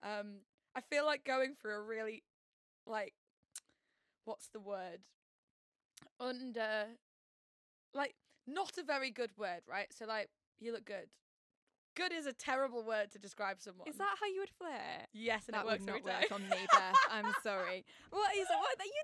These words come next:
Speaker 2: there's, there's, like,
Speaker 1: You look good.
Speaker 2: minimal fucking effort there.
Speaker 1: Apparently, it works on. <laughs> Yeah, but that's the point.
Speaker 2: Do it again. Come on, like, give
Speaker 1: No,
Speaker 2: me, give
Speaker 1: I'm
Speaker 2: me, no,
Speaker 1: not
Speaker 2: give me,
Speaker 1: doing
Speaker 2: give me,
Speaker 1: it.
Speaker 2: give me your full.
Speaker 1: No, you've knocked me now.
Speaker 2: Oh, sorry.
Speaker 1: You don't look good. Fuck you.
Speaker 2: <laughs> You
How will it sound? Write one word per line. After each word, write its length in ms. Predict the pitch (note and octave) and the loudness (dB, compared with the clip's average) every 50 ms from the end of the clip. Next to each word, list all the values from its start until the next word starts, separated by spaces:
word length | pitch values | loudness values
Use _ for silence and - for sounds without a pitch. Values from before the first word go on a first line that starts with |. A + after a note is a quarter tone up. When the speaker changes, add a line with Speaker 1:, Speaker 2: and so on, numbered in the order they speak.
| C#5 | 4
Speaker 2:
there's, 260 | - C#5 C5 - E4 G#4+ | 6 6 6 6 2 0
there's, 380 | G#4+ G#4+ G#4 F4 E4 E4+ E4 | 0 0 0 0 0 0 2
like, 160 | F4 F4 D4 | 2 2 2
Speaker 1:
You 60 | - C#4 | 2 0
look 120 | C#4 E4 | 0 0
good. 240 | F4 F4 F#4+ G4+ F#4 | 2 2 2 4 4
Speaker 2:
minimal 340 | F#4 F4+ F4 E4 D#4 C#4+ C#4 | 2 0 0 0 0 0 -2
fucking 280 | - C#4+ C4+ - C4+ A#3+ | -2 -6 -6 -6 -6 -6
effort 340 | - A3 A3+ - B3+ A#3+ - | -6 -8 -8 -6 -8 -6 -4
there. 180 | G#3 G3+ G3 F3+ | -4 -2 0 2
Speaker 1:
Apparently, 640 | - - D#4 D#4 D4+ D4 - B3+ A#3+ A3+ A3+ A3 - - | 2 4 6 6 4 4 2 0 -2 -2 -2 -4 -6 -6
it 160 | - A#3 - - _ - A3+ | -6 -6 -6 -8 _ -10 -6
works 340 | B3+ B3+ B3 A#3 A3 - | -4 -4 -4 -4 -6 -8
on. 140 | A#3 A3+ A3 - | -8 -8 -6 -8
<laughs> 40 | D4 D4 - - - - - - - _ _ _ _ - - - - - - _ _ _ - | -8 -10 -10 -14 -16 -18 -20 -20 -20 _ _ _ _ -20 -20 -14 -12 -12 -12 _ _ _ 2
Yeah, 260 | G#4+ A4 - C4 - - - - - - | 4 8 8 8 6 6 2 -8 -10 0
but 80 | F4+ F#4 G#4+ | 6 8 8
that's 160 | A4+ A#4 - | 8 6 4
the 140 | - F#4+ - | -2 -6 -4
point. 380 | - - G4+ G#4+ F#4+ B3+ F#3+ - - - - | -2 0 0 2 0 -2 -4 -8 -16 -8 -4
Speaker 2:
Do 80 | F#4 G#4 | -2 -2
it 140 | G#4+ G#4+ F#4+ | -2 -2 -2
again. 320 | - C#4 G3 F#3 F#3+ F#3+ - | -2 -2 -2 -4 -6 -8 -10
Come 120 | D4 C4+ A3+ | -10 -10 -8
on, 80 | F#3 | -8
like, 160 | G3 G3+ - | -8 -8 -2
give 80 | E4 F4 | 4 6
Speaker 1:
No, 80 | F4 E4+ | 8 8
Speaker 2:
me, 80 | E4+ | 8
give 100 | D#4+ D#4+ | 8 6
Speaker 1:
I'm 60 | A4 | 4
Speaker 2:
me, 20 | - | 4
no, 60 | F4+ | 4
Speaker 1:
not 100 | D#4 D4+ | 4 4
Speaker 2:
give 80 | F#4 G4 G4 | 4 4 2
me, 0 | |
Speaker 1:
doing 80 | D4 | 2
Speaker 2:
give 140 | C#4 F#4+ A#4 A4 | 2 2 0 0
me, 40 | F#4 | -2
Speaker 1:
it. 40 | - - | -2 -4
Speaker 2:
give 60 | F4 | -4
me 60 | F4+ F4 | -2 -4
your 80 | F4 F4 - - | -4 -6 -4 -4
full. 120 | D#4+ C#4+ | -2 0
Speaker 1:
No, 60 | B3+ A#3 | 2 2
you've 160 | A#3 A#3 A#3 C4 | 0 -2 -4 -4
knocked 240 | B3 A#3 - - | -6 -6 -6 -8
me 80 | - G#3+ | -18 -18
now. 220 | G3 F#3+ F#3 F#3+ G#3 - | -16 -16 -14 -14 -12 -12
Speaker 2:
Oh, 240 | C4+ C4 A#3+ A3 G#3 G#3+ _ _ _ _ _ _ _ _ | -12 -12 -12 -14 -16 -18 _ _ _ _ _ _ _ _
sorry. 240 | - A3 G#3+ G#3 A3 | -20 -20 -20 -16 -14
Speaker 1:
You 80 | B3 C4 | -10 -8
don't 160 | B3+ B3 A#3+ F#3+ G3+ | -6 -6 -6 -8 -10
look 80 | F3 - | -14 -14
good. 220 | - F#3 F#3 G3 _ _ _ _ _ | -14 -18 -18 -18 _ _ _ _ _
Fuck 160 | A#3+ G#3 _ | -18 -18 _
you. 140 | - G3+ F#3+ F#3+ G3+ | -16 -20 -20 -20 -20
Speaker 2:
<laughs> 140 | _ _ - | _ _ -20
You 80 | D#4 | -20